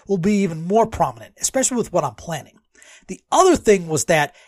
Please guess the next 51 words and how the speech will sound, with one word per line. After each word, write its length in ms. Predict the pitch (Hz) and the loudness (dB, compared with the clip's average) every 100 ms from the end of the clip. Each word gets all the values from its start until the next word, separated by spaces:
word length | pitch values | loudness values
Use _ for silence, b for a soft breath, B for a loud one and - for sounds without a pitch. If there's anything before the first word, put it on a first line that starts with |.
| - | -20
at 100 | 185 | -6
the 60 | - | -2
same 280 | - 359 | -2 -2
time 220 | 311 294 277 | -2 0 2
I 80 | |
was 160 | 214 - | 2 0
trying 240 | - 220 | 0 -2
to 60 | 208 | 0
set 200 | - 208 | 2 2
up 160 | 180 - | 2 -2
D 140 | 190 | -4
J 200 | 190 196 | 0 0
in 80 | 170 | 2
Real 180 | 180 147 | 0 2
Life 320 | 143 185 175 | 0 0 -4
and 200 | 147 127 | -8 -2
what 200 | 185 - | -2 0
would 120 | 160 | -6
eventually 420 | 135 175 - 180 | -2 -2 0 -4
become 320 | 156 - 156 | -6 -10 -10
Hillbilly 420 | 120 185 160 170 143 | -8 -6 -2 -2 -2
Vampire 400 | 170 160 175 - | -4 -2 -8 -8
Productions, 760 | 123 - - - 277 294 - B B B B - | -14 -14 -10 -10 -8 -8 -8 B B B B 2
he 120 | 370 | 4
was 200 | 370 247 | 4 4
on 80 | 226 | 2
a 80 | |
parallel 420 | - 262 294 190 147 | 0 0 2 2 0
track 380 | - 156 156 | -4 -2 0
setting 280 | - 196 180 | 2 2 -2
up 100 | 170 | -4
Shabba-Doo's 500 | - 196 180 165 170 | 0 0 0 -4 -4
Digital 300 | 147 139 151 | -4 -4 -2
Studios. 600 | - - 311 143 - - b b b b - | 0 -2 -4 -6 -10 -14 b b b b -8
It 100 | 359 | 0
didn't 200 | 392 285 | 0 0
hit 200 | 330 269 | -6 -4
me 80 | 226 | -6
until 300 | - 202 170 | 2 2 4
later 400 | 190 165 151 - B 175 | 4 4 2 -2 B 0
that 280 | 170 160 202 | 2 2 -2
we 160 | 185 | -4
had 160 | 202 240 | 0 0
a 60 | |
similar 280 | - 330 330 | 2 0 -2
desire 360 | 240 185 277 - | -4 0 0 0
for 100 | 147 | -2
video 300 | 165 202 208 | -2 0 0
and 100 | 226 | 0
audio 240 | 285 233 | 0 0
production. 560 | - 131 127 - - | -2 -10 -10 -10 -12